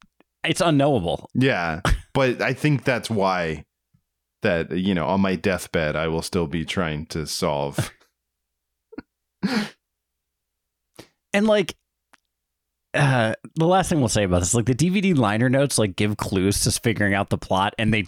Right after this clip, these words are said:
Speaker 1: don't help
Speaker 2: No,
Speaker 1: at all.
Speaker 2: nobody understands the plot at all, possibly not even David Lynch.
Speaker 1: Oh, assuredly not David Lynch.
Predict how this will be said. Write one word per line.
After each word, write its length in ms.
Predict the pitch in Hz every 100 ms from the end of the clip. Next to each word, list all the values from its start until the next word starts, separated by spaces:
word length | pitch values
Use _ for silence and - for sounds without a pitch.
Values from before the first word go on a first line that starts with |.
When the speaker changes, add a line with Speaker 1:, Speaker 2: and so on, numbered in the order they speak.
| -
Speaker 1:
don't 240 | 104 95
help 340 | - 87 85 -
Speaker 2:
No, 140 | 294 311
Speaker 1:
at 200 | 269 110
all. 200 | 156 - -
Speaker 2:
nobody 440 | 247 339 392 311
understands 680 | 208 220 220 - 175 165 123
the 120 | 127
plot 420 | 107 120 110 95 -
at 160 | 98 92
all, 240 | 90 80
possibly 560 | - 139 143 147 131 113
not 240 | 104 95
even 240 | 90 82
David 320 | 80 78 69 69
Lynch. 400 | 60 - - - _ _ _ _ - - _ _ _
Speaker 1:
Oh, 180 | 196 175
assuredly 560 | 135 - 170 160 98 92
not 200 | 87 78
David 280 | 87 82 -
Lynch. 440 | - - - -